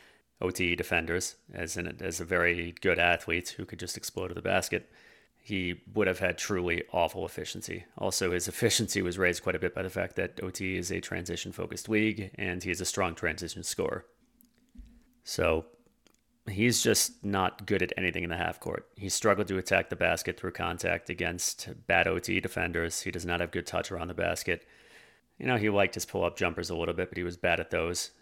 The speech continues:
And, of course, needless to say, he wasn't good at threes either. It's a concerning thing in a league that is as bad as O T E is. I know I keep saying that, but O T E is a bad league. It is far below the N C double A,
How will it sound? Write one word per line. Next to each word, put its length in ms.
And, 360
of 540
course, 220
needless 260
to 80
say, 180
he 120
wasn't 320
good 100
at 120
threes 360
either. 340
It's 160
a 40
concerning 540
thing 380
in 80
a 80
league 260
that 140
is 120
as 120
bad 480
as 120
O 100
T 140
E 220
is. 140
I 80
know 160
I 80
keep 260
saying 300
that, 200
but 120
O 100
T 280
E 20
is 100
a 60
bad 520
league. 300
It 140
is 340
far 280
below 200
the 100
N 140
C 100
double 240
A, 160